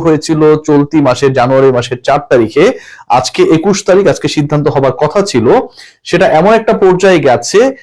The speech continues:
যেখানটায় আসলে বাংলাদেশের সামনে এই মুহূর্তে অপশন হচ্ছে দুটা। এক নাম্বার অপশন যেটা, সেটা হচ্ছে বাংলাদেশ দল যদি বিশ্বকাপ খেলতে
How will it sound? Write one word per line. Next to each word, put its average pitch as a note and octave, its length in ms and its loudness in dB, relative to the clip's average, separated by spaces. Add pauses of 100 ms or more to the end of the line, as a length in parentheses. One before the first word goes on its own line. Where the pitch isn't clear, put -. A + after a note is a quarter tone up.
(300)
যেখানটায় F#3+ 560 2
আসলে G3 200 0 (120)
বাংলাদেশের C#3+ 520 -2
সামনে C#3+ 240 -2 (160)
এই B2+ 120 0
মুহূর্তে B2+ 260 -6 (140)
অপশন - 320 -4
হচ্ছে D3+ 220 -2 (120)
দুটা। E3 240 2 (680)
এক - 60 -4 (120)
নাম্বার A#3+ 260 2 (100)
অপশন - 320 -6
যেটা, G2+ 220 -2 (240)
সেটা E3+ 280 -2
হচ্ছে F#3+ 300 -4 (180)
বাংলাদেশ D#3+ 440 2 (120)
দল E3 200 4
যদি D#3+ 200 -2
বিশ্বকাপ - 360 -4 (100)
খেলতে F#3+ 220 2